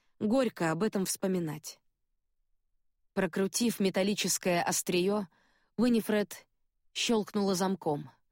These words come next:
Оковы раскрылись, и обессиленный Дарлинг мешком упал на пол. Она едва успела подхватить его голову. «Будем считать, что ты сохранил ее единственно для этого случая».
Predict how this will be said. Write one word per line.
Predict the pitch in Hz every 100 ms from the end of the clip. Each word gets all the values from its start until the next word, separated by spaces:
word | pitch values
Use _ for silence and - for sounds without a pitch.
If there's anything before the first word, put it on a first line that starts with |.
| _ _ _ _ -
Оковы | 196 - 220 202
раскрылись, | 190 - 226 226 156 -
и | 208
обессиленный | 190 196 - - 214 180 175
Дарлинг | 175 208 170 160 - -
мешком | 214 214 - - 220 190
упал | 165 185 185
на | 175 151
пол. | 139 135 _ _ _ _ _ _ _
Она | 226 214
едва | 208 185 226
успела | 196 - 240 208
подхватить | - - 208 208 226 208
его | 220 240
голову. | 202 170 147 147 139 - _ _ _ _ _ _ _ _ _ _ _ _ _
«Будем | 208 214 196
считать, | - 180 208 240 - - _ _ _
что | - 254
ты | 254
сохранил | 226 220 226 226 269 226
ее | 180 170 160 151 _ _
единственно | 185 220 185 262 - 233 254 254
для | 214 208 190
этого | 185 180
случая». | 180 - 151 - 147 131 -